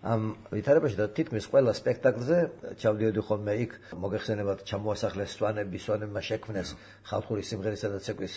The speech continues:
შესანიშნავი ანსამბლი, რომ-, რომელიც შემდეგ ჩამოვიდა თბილისში და მსახიობის, ე, სახლში შესანიშნავი კონცერტი, მ, გამართა. და, აი, ათასცხრასოთხმოცდათვრამეტ წელს ჯემალ მელქაძემ კარლოს აკანდელიძესთან ერთად,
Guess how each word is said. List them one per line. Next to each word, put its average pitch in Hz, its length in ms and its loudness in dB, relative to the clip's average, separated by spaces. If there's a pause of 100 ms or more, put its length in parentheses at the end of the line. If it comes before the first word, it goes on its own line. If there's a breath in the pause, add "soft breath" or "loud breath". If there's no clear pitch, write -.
შესანიშნავი 117 680 2
ანსამბლი, 95 500 -2 (380 loud breath)
რომ-, 104 220 -6 (160)
რომელიც 104 340 -2
შემდეგ 101 300 -4
ჩამოვიდა 95 540 -2
თბილისში 101 420 -6
და 95 160 -2
მსახიობის, 95 540 -4
ე, 101 180 -4 (280)
სახლში 92 360 -6 (520 loud breath)
შესანიშნავი 101 600 -2
კონცერტი, 104 400 0
მ, 92 400 -4
გამართა. 113 400 2 (760 loud breath)
და, 175 160 10
აი, 170 160 12
ათასცხრასოთხმოცდათვრამეტ 135 1300 8
წელს - 340 6 (280)
ჯემალ 131 400 4
მელქაძემ 110 580 2
კარლოს 117 320 2
აკანდელიძესთან 107 800 2
ერთად, 139 300 0